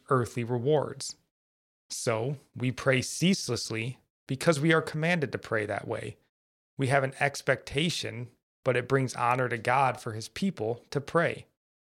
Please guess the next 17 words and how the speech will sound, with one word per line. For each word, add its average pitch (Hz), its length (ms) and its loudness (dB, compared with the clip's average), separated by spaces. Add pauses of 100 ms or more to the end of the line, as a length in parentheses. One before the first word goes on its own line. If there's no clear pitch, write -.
(460)
Notice 156 360 4
also 135 380 4
the 117 80 -2
man 127 400 0
in 123 140 -8
the 117 80 -4
previous 156 440 0
story 113 340 0
comes 147 340 0
to 135 80 0
his 113 180 0
neighbor, 117 540 0 (520)
as 113 220 0
Nikki 147 300 0
said, 120 240 2
asking 135 560 0
for, 131 380 2